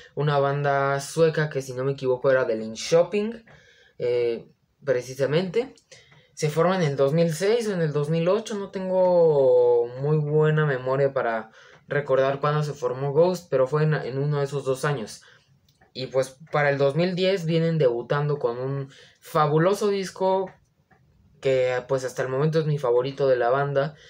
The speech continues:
llamado Opus Eponymous.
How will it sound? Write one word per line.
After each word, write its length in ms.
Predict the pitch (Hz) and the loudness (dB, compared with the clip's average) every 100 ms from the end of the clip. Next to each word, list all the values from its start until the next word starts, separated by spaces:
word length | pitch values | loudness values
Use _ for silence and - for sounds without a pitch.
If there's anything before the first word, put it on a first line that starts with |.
| - - | -16 -6
llamado 1080 | 131 139 139 139 139 139 139 139 139 135 _ _ _ | -2 0 0 2 4 4 4 4 0 -4 _ _ _
Opus 440 | - - 160 - | -2 -2 -6 -6
Eponymous. 760 | - - 147 151 123 113 107 | -8 0 2 2 0 -6 -10